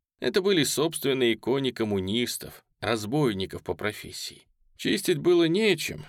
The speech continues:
и люди ограничивались лишь тем, что обдирали с лошадей деревянными скребками грязь и затирали их пучками грязной ржавой соломы.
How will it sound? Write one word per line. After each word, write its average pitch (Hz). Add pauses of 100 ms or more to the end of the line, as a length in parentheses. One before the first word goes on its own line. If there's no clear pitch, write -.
(120)
и 131
люди 180
ограничивались 127
лишь 123
тем, 190
что -
обдирали 147
с -
лошадей 123
деревянными 107
скребками 139
грязь 151 (400)
и -
затирали 160
их 139
пучками 156
грязной 107
ржавой 101
соломы. 92